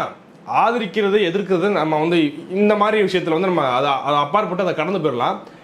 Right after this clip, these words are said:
இருந்தாலும் நம்ம தீபக் ராஜா அவர்களை பார்க்கும்போது நம்ம வந்து என்ன சொல்லலாம் அப்படின்னா, தீபக் ராஜா அவர்கள், அஹ், ஆயுதத்தை எடுத்து ஒரு ஏழு கொலை செஞ்சதாக சொல்-, ஏழு கொலை, கொலை வழக்கு வந்து குற்றம் சாட்டப்பட்டு அவர்கள் வந்து அந்த கேஸ்ல இருப்பதாக சொல்லப்படுது.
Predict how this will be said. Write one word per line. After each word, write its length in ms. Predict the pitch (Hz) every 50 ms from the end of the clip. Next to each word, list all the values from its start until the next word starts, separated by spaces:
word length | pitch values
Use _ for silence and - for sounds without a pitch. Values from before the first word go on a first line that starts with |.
| - -
இருந்தாலும் 640 | 143 180 247 247 254 247 240 226 208 220 220 202 147
நம்ம 180 | 151 160 151
தீபக் 300 | 147 175 226 226 247 214
ராஜா 160 | 208 202 185
அவர்களை 260 | 185 180 170 170 160 143
பார்க்கும்போது 440 | 160 165 156 165 156 160 180 196
நம்ம 160 | 185 147 139 131
வந்து 180 | 147 165 165
என்ன 220 | 160 156 175 165 147
சொல்லலாம் 380 | - 156 160 160 160 143 123
அப்படின்னா, 340 | 120 113 110 110 151 196 220 - - - - - - - - - - - - - - -
தீபக் 360 | 151 214 254 226 269 254 202
ராஜா 260 | 226 220 202 196 185
அவர்கள், 440 | 175 160 156 139 147 185 185 131 107 - - - - - - - - - -
அஹ், 580 | - 135 139 135 131 131 127 123 120 120 113 101
ஆயுதத்தை 520 | - 117 156 196 233 240 226 - 214 185
எடுத்து 500 | 170 160 165 - - 170 196 233 247 - - - - - - - - - - -
ஒரு 140 | 170 160 170
ஏழு 180 | 185 214 202
கொலை 160 | 165 185 202 196
செஞ்சதாக 440 | - - 156 156 160 156 156 165
சொல்-, 180 | 165 160 151 147
ஏழு 140 | 160 165 151
கொலை, 180 | 156 165 180 175 156 - 139 143
கொலை 160 | 147 160 170
வழக்கு 180 | 170 156 135 139
வந்து 160 | 139 143 151
குற்றம் 240 | 139 143 170 170 -
சாட்டப்பட்டு 400 | 151 135 135 127 123 120 185 208
அவர்கள் 380 | 190 165 151 139 139 131 131
வந்து 340 | 147 156 147 127 117 - - - - - -
அந்த 140 | 135 131
கேஸ்ல 220 | - 180 180 - 165
இருப்பதாக 460 | 156 151 131 143 143 143 147 143 143
சொல்லப்படுது. 400 | 135 123 120 120 117 147 185